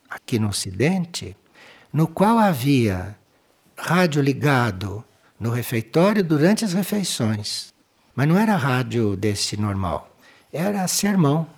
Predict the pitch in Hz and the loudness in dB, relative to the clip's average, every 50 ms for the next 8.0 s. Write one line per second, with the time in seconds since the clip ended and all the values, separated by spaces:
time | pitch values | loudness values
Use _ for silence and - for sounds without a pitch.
0 | _ _ _ _ _ _ _ _ _ _ _ _ _ _ _ _ - - 247 - | _ _ _ _ _ _ _ _ _ _ _ _ _ _ _ _ -12 -12 -12 -10
1 | - - - 170 170 170 170 151 127 135 156 165 147 - - - - 135 131 - | -10 -4 2 2 2 2 2 -4 -2 -2 -2 -2 -2 -4 -10 -8 -6 -4 -2 -2
2 | - 127 113 - - 117 113 110 _ _ _ _ _ _ _ - - - _ _ | -4 -6 -8 -10 -8 -8 -8 -10 _ _ _ _ _ _ _ -20 -20 -20 _ _
3 | _ _ - 165 190 220 233 - - 269 277 220 190 214 247 269 254 226 202 170 | _ _ 0 2 2 2 0 -2 -2 0 2 4 4 4 4 6 4 4 2 2
4 | 151 135 156 185 190 170 - 170 147 - - 175 160 147 147 180 233 262 247 185 | 2 2 2 2 0 2 0 0 0 0 0 2 4 6 6 6 6 4 2 2
5 | 160 143 143 - - - 180 190 226 254 254 160 151 143 139 143 165 220 254 262 | 0 0 2 2 4 4 4 4 4 4 0 0 -2 -4 -4 -2 -2 -2 -2 -4
6 | 233 - - - _ - 127 127 123 120 - - - 156 160 180 208 214 196 190 | -6 -10 -16 -20 _ -16 -14 -12 -6 -2 0 2 4 6 6 6 6 4 4 2
7 | 175 - 170 156 - - - 165 170 185 202 208 208 190 143 120 101 110 123 | 0 0 0 -4 -2 0 4 6 6 6 6 6 4 4 2 2 0 -4 -6